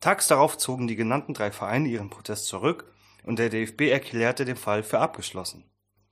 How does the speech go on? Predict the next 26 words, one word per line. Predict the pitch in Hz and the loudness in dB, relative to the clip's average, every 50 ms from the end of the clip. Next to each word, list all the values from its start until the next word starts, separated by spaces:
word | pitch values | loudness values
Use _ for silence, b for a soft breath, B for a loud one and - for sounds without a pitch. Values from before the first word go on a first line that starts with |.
| b b b b b b b b | b b b b b b b b
Sportbild | b - - - - 151 175 180 - - 170 175 - 87 | b -8 -4 6 8 8 8 8 6 6 6 6 6 4
und | 110 110 110 | 0 -2 2
Bild | 127 143 165 170 - | 4 4 4 4 2
ließen | 123 147 143 - 127 | -2 -6 -4 -2 0
jedoch | 113 117 101 92 98 | 0 0 0 -2 -2
nicht | - - - - | -2 -4 -4 0
locker | - 123 127 - 143 143 - - | 0 0 2 4 4 4 4 2
und | 110 107 | -2 -6
versuchten | - 117 117 151 170 - - - | -6 -4 -4 -4 -6 -8 -8 -8
in | 98 107 | -6 -4
der | 104 101 | -4 -4
Folgezeit | - - 117 131 127 131 - - 139 131 139 135 b b b b b b b b b b | -2 -2 -2 0 0 -2 -2 2 2 2 2 0 b b b b b b b b b b
mit | - 117 | -6 -4
einer | - 113 113 113 113 | -2 0 0 0 2
regelrechten | 123 156 160 156 147 143 139 139 - 117 | 2 0 0 2 0 0 0 -2 -4 -8
Hetzjagd | 101 117 127 127 - - 139 127 131 - - | -4 -2 -2 -2 0 0 0 -2 -2 -4 -4
immer | 139 165 160 135 117 | -2 2 2 2 2
wieder | 117 120 110 120 131 135 131 - _ - | 2 2 2 2 2 2 0 -8 _ -14
die | 78 87 110 | -8 -6 -4
Identität | 110 113 110 107 - 104 - - 117 135 147 - | -2 -2 -4 -4 -6 -12 -6 -4 -2 -2 -2 -4
von | - 123 110 - | -6 -6 -2 -2
Bakary | 113 107 - 120 113 123 127 | -2 -2 -2 -4 -4 -4 -4
in | 131 143 | -4 -2
Zweifel | - - 196 196 - 101 90 | 0 2 2 2 0 -4 -8
zu | - 85 78 | -8 -10 -8
ziehen. | - - - - - - - | -10 -12 -10 -10 -12 -12 -14